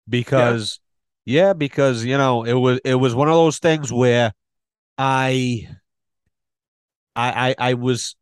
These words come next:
Speaker 1: I fell out of love with it, you know, and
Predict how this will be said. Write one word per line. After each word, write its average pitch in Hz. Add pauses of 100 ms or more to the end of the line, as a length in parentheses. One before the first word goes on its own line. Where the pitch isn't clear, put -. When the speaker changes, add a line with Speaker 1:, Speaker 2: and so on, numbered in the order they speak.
Speaker 1:
I 123
fell 156
out 147
of 123
love 127
with 135
it, 143 (540)
you 110
know, 120 (240)
and 110